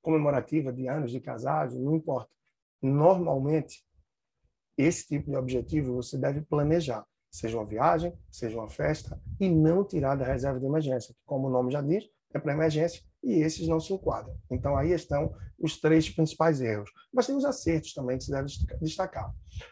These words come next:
Acerto que é essencial, sem sombra de dúvidas, é você ter os valores, os seus investimentos da reserva de emergência em produtos de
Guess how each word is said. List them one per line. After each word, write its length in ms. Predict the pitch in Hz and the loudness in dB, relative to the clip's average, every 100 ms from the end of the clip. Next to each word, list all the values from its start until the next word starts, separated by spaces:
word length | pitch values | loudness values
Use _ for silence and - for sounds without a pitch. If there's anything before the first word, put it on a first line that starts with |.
| - _ - - _ _ _ | -20 _ -18 -18 _ _ _
Acerto 500 | - - 233 233 - | -4 2 4 4 2
que 80 | 165 | 0
é 80 | 160 | 0
essencial, 540 | 135 147 - 160 143 | 2 -2 2 2 2
sem 140 | - 139 | 0 -4
sombra 340 | - 160 143 | -2 -2 -2
de 80 | 127 | -2
dúvidas, 560 | 123 165 123 110 110 _ _ _ - - | -2 -2 -2 -6 -10 _ _ _ -18 -2
é 60 | 139 | 0
você 400 | 151 165 165 - _ | 2 0 -2 -4 _
ter 340 | 185 247 - | 6 6 2
os 160 | 185 156 | -2 0
valores, 560 | 147 131 156 196 151 120 | 0 0 2 2 0 -4
os 140 | 113 | -2
seus 180 | 196 202 | 0 0
investimentos 560 | 175 156 147 131 127 | -2 -2 -2 -2 -2
da 100 | 135 | -4
reserva 300 | 123 120 123 | -4 -2 -2
de 80 | 120 | -4
emergência 580 | 117 113 131 151 - 131 - _ _ - | -6 -4 -2 -2 -4 -12 -18 _ _ 2
em 140 | 175 | 2
produtos 560 | 196 160 143 151 156 165 | 4 0 0 0 -2 -2
de 180 | 151 | -2